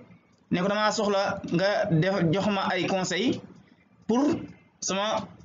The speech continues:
prochain combat bi ñëw." Waa ji,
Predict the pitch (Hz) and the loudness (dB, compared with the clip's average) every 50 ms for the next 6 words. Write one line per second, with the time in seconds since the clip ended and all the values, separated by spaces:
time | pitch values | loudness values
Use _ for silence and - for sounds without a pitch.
0 | - - 202 214 220 - - 214 208 202 202 208 196 185 170 175 180 190 214 220 | -6 -4 -2 -2 -2 -2 -2 -2 -2 0 0 0 0 2 2 2 2 2 0 0
1 | - - 165 156 185 196 196 196 175 147 - 95 - - - - - _ _ - | 0 2 2 4 4 4 2 2 2 2 0 0 -4 -8 -14 -20 -20 _ _ -20
2 | - - _ _ _ - - - _ _ _ _ _ _ _ - 156 160 165 170 | -20 -20 _ _ _ -20 -20 -20 _ _ _ _ _ _ _ -4 -2 -2 0 0
3 | 175 220 233 - | 0 0 0 0